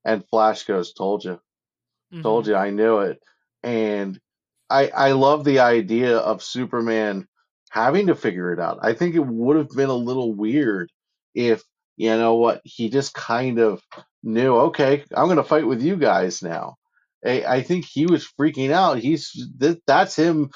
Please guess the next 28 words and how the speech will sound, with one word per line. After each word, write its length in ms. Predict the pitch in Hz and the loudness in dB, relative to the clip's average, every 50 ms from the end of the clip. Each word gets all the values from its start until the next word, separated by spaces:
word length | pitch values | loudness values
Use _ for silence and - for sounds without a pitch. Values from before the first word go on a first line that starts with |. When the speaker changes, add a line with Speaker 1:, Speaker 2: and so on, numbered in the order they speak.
| - - _ _ _ - | -20 -20 _ _ _ -14
Speaker 1:
experiencing 680 | 131 127 - - 151 156 170 190 175 - - 156 156 151 | -10 -10 -4 0 2 2 2 2 0 -4 -4 -2 -2 -2
his 120 | 147 139 - | -2 -2 -4
powers 460 | - 117 123 160 190 185 139 113 - | -4 -2 0 0 0 0 -2 -4 -6
for 120 | - 113 | -4 -4
the 120 | 104 101 87 | -4 -4 -4
first 300 | 98 101 101 92 - - | -4 -6 -6 -6 -4 -2
time. 360 | 110 98 98 98 98 95 92 | 0 0 0 0 0 -2 -2
It's 340 | 104 123 139 139 - - 113 | -2 -2 -2 -4 -8 -8 -6
him 300 | 92 95 127 156 170 156 | -4 0 0 0 0 -2
seeing 300 | - - 165 180 175 151 | 0 0 0 2 2 0
the 120 | 127 120 | -2 -2
sun 500 | - - - - 123 131 175 190 185 143 | -4 -6 -4 0 0 0 2 0 -2 -4
for 160 | - - 113 | -4 -4 -2
the 140 | 101 104 92 | -2 -2 -4
first 380 | - - 101 101 95 90 - - | -4 -4 -4 -4 -4 -6 -4 -4
time. 440 | 107 101 98 98 98 95 95 95 _ _ - - _ _ _ - | -2 -2 0 -2 -2 -4 -8 -10 _ _ -20 -20 _ _ _ 0
It 200 | 135 156 165 156 | 2 4 4 6
is, 340 | 147 147 143 139 127 - - _ _ _ _ _ - - | 6 6 4 4 2 -4 -12 _ _ _ _ _ -10 -8
it 220 | 131 131 - - _ _ _ - | -6 -6 -8 -10 _ _ _ -10
is 200 | - 147 131 - | -8 -8 -8 -8
so, 760 | - - - - - - 151 147 139 135 127 123 117 107 - _ _ _ _ _ _ _ _ _ _ _ _ _ _ _ _ _ _ _ _ _ _ _ _ _ _ _ _ _ _ _ - 131 | -8 -8 -8 -8 -4 0 0 2 2 2 2 2 0 -2 -4 _ _ _ _ _ _ _ _ _ _ _ _ _ _ _ _ _ _ _ _ _ _ _ _ _ _ _ _ _ _ _ -16 -14
s-, 800 | 127 - - - - - - - - - - - - - - 135 - _ _ _ - | -12 -10 -10 -8 -8 -8 -8 -8 -10 -10 -10 -12 -14 -16 -20 -20 -20 _ _ _ -6
dude, 220 | 131 113 98 78 | -4 -4 -4 -4
it's 100 | - - | -8 -10
so 200 | - 135 127 113 | -4 -2 -2 -2
incredible. 500 | 107 92 - 95 87 87 82 87 80 - - | -2 -2 -4 -6 -6 -6 -6 -8 -10 -8 -6
It's 200 | 123 123 117 - | -6 -6 -6 -6
just, 300 | - 135 - - - - | -8 -8 -8 -10 -18 -20